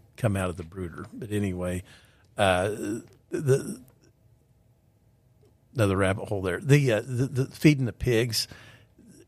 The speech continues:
it, the same thing. It, it, it speeds up the process. So we're, we're hanging the pigs on the rail at, uh, uh, probably about seven months on average, which is a little bit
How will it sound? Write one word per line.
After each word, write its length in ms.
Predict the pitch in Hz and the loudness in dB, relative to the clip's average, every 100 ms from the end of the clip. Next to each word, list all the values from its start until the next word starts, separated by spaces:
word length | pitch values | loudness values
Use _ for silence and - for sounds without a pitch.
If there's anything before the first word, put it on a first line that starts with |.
| _ | _
it, 160 | - 147 - - - - - | -6 -6 -8 -20 -20 -16 0
the 100 | 139 | 6
same 280 | - 143 | 8 6
thing. 180 | 113 117 | 4 4
It, 180 | 127 123 | 6 6
it, 360 | 123 113 - - | 6 4 2 0
it 140 | 123 | 2
speeds 440 | - - 156 123 120 | 2 2 2 4 0
up 140 | 110 | -2
the 80 | 98 | -2
process. 560 | - 104 92 - 98 | 2 4 2 0 0
So 180 | - 110 | 0 0
we're, 280 | 107 107 107 110 | 0 2 0 -2
we're 160 | 123 110 | -2 2
hanging 240 | 113 110 | 2 2
the 80 | 101 | 0
pigs 340 | - 104 98 | -2 -2 -2
on 120 | 98 | -2
the 100 | 98 | -2
rail 500 | 92 90 92 92 92 - | -4 -4 -2 -4 -6 -10
at, 460 | - 85 - - - | -8 -8 -10 -10 -6
uh, 360 | - - - - - - _ _ _ _ | -6 -6 -8 -10 -16 -20 _ _ _ _
uh, 400 | 110 90 90 - - - _ _ _ | -4 -2 -2 -4 -8 -14 _ _ _
probably 580 | - 139 127 113 110 101 | 2 6 6 4 2 0
about 280 | 90 90 85 | 0 -2 -2
seven 400 | - - 95 95 92 | 0 0 0 0 -4
months 300 | 87 82 92 | -6 -6 -6
on 160 | 85 | -6
average, 400 | 78 73 90 - | -8 -8 -8 -2
which 180 | 117 - | 0 0
is 140 | 117 | 0
a 80 | 101 | -2
little 520 | 90 90 123 135 131 120 | -4 -6 4 6 6 4
bit 220 | 120 | 2